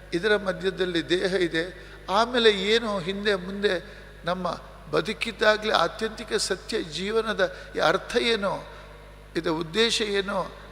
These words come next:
ಆತ್ಯಂತಿಕ ಸತ್ಯ ಏನು ಎಂಬುದು ಮನುಷ್ಯ ಬುದ್ಧಿ ಪ್ರಶ್ನಿಸಿದಾಗ ಹೇಗೆ ಈ ಅಜ್ಞಾನವನ್ನು ನಾವು ಪಾರ್ ಮಾಡಿ ಶಾಶ್ವತ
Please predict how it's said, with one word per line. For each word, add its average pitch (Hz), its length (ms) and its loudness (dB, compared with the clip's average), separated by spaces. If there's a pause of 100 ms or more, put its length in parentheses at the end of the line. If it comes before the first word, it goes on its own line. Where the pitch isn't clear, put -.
ಆತ್ಯಂತಿಕ 214 600 -2
ಸತ್ಯ 196 420 0
ಏನು 220 300 2
ಎಂಬುದು 185 760 2 (180)
ಮನುಷ್ಯ 208 500 2
ಬುದ್ಧಿ 175 380 -2
ಪ್ರಶ್ನಿಸಿದಾಗ 180 1040 0 (3000)
ಹೇಗೆ 247 340 6
ಈ 214 160 2
ಅಜ್ಞಾನವನ್ನು 220 840 4
ನಾವು 190 440 0
ಪಾರ್ 185 300 4
ಮಾಡಿ 175 440 2 (1000)
ಶಾಶ್ವತ 226 680 0